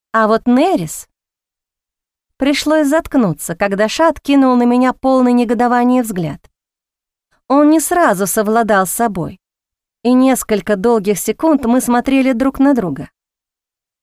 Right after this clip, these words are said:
Я пыталась прочитать, что же творилось в чернявой головушке моего советника-телохранителя.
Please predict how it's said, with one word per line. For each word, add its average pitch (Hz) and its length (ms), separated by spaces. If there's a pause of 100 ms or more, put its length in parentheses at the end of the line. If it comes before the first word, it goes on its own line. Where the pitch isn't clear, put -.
(220)
Я 302 220
пыталась 294 460
прочитать, 285 580
что - 300
же 220 120
творилось 233 640 (260)
в - 120
чернявой 240 540
головушке 247 680
моего 214 320
советника-телохранителя. 233 1400